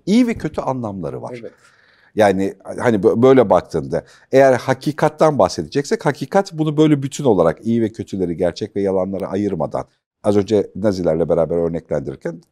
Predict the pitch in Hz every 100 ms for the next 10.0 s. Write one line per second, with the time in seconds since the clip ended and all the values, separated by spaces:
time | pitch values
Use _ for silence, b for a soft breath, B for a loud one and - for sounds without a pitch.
0 | _ _ 135 131 92 - 185 131 123 131
1 | 101 85 - 71 - 73 69 71 - 156
2 | - 160 135 131 - - - 127 104 -
3 | 123 120 156 160 156 - 165 - 123 175
4 | 185 147 139 147 151 143 143 - 135 131
5 | 151 160 - 135 135 135 123 110 131 120
6 | - 123 - 117 107 95 107 107 82 71
7 | 78 98 104 98 - _ _ _ _ 135
8 | 147 175 135 - - 107 - 143 185 -
9 | _ - 87 104 107 120 110 - 170